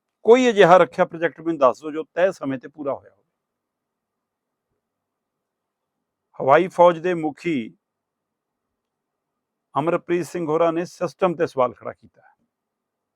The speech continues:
ਪਰ ਸਿਸਟਮ ਤੋਂ ਸਵਾਲ ਖੜਾ ਹੋ ਕੇ ਸਰਕਾਰ ਤੱਕ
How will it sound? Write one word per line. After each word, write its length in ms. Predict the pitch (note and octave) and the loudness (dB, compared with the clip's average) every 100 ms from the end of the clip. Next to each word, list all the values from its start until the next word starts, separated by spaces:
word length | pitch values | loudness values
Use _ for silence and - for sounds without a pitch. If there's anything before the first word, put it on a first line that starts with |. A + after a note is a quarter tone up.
| _ _ _ _ _ - | _ _ _ _ _ -16
ਪਰ 100 | B2+ | -16
ਸਿਸਟਮ 580 | - C#3+ - - D#3+ | -12 -12 -10 -6 -6
ਤੋਂ 100 | C#3+ | -6
ਸਵਾਲ 300 | C#3 - B2+ | -8 -4 -4
ਖੜਾ 220 | - C#3 C3 | -4 -6 -6
ਹੋ 80 | |
ਕੇ 180 | A#2 - | -8 -14
ਸਰਕਾਰ 380 | F3 - C3 A#2 | -18 -16 -14 -14
ਤੱਕ 200 | _ A#2 | _ -20